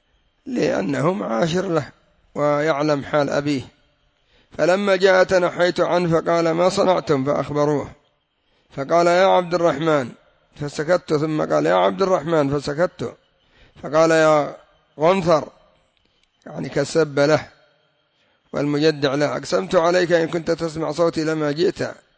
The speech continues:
تعظيم الله عند الجميع. فخرجت إليه فقال الآخرون: "والله لا نطعم حتى تطعمه".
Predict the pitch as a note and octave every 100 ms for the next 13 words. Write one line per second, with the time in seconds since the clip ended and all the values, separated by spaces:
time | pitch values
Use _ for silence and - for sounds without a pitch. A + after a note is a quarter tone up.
0 | _ _ _ _ _ _ _ _ _ -
1 | - - G#3 D#3 B2+ C#3+ D3 D3 B2 -
2 | _ _ _ _ _ _ _ _ - E3+
3 | D#3 D3 C#3 D3 D3 G#2 - _ _ _
4 | _ _ _ _ _ _ _ - D3+ E3
5 | F#3+ G#3 G3 F#3+ F#3 F3+ F3+ E3 F3 F3
6 | E3+ E3+ E3 E3 E3 D#3+ D#3 E3 E3 D#3+
7 | D#3+ F3+ F#3+ - D3+ E3 D#3 D3+ - C#3+
8 | C#3 C#3 C#3+ C#3+ A#2+ A#2